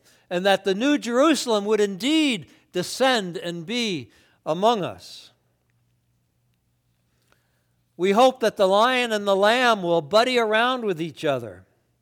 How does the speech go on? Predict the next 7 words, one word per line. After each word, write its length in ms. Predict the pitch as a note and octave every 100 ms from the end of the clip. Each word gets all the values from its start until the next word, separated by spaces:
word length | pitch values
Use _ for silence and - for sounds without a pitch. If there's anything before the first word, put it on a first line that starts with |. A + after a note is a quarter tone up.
| _ _ _ _ _ _ _ _ _ _ _
We 140 | D3+
hope 280 | F3 A3 A3
that 220 | A3 G#3
the 100 | G3
neighbor 680 | F#3 G3 C#4+ D4 G#3 G3+ G3 _ _ _ _ _ _ _ -
will 120 | F3+
care 640 | - C4 D4 B3 D#3 D#3